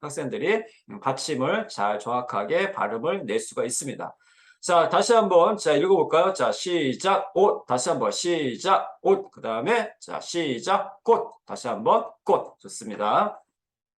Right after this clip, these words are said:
자, 그래서 정리 한번 해볼까요? 그래서 받침, 자, 한국어 받침. 자, 받침은 발음이 어떻게 날-, 어, 어떻게 날까? 저희가 살펴봤고요. 다시 한번 정리해보면, 자, 무, 느, 응, 르는, 예, 그대로 받침도 똑같이 난다. 그래서,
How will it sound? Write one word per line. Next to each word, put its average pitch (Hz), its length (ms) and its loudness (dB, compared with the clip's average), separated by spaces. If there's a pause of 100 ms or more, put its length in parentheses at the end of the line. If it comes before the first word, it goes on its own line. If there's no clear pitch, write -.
(680)
자, 175 320 6
그래서 185 240 2
정리 202 300 4
한번 190 320 4
해볼까요? 208 440 6
그래서 160 500 4
받침, 202 600 2
자, 113 160 -4
한국어 165 300 2
받침. 127 540 0
자, 101 420 0
받침은 151 480 -4
발음이 143 280 0
어떻게 170 240 2
날-, 147 240 0 (140)
어, 123 320 -2
어떻게 160 240 -6
날까? 151 480 2 (160)
저희가 - 300 -8
살펴봤고요. 165 1080 2 (340)
다시 131 280 0
한번 190 260 4
정리해보면, 170 800 2
자, 127 240 2
무, 160 480 4
느, 170 60 0 (320)
응, 185 240 2
르는, 165 440 2 (240)
예, 104 140 -4
그대로 175 640 6
받침도 175 640 0
똑같이 180 420 0
난다. 135 580 2
그래서, 170 520 0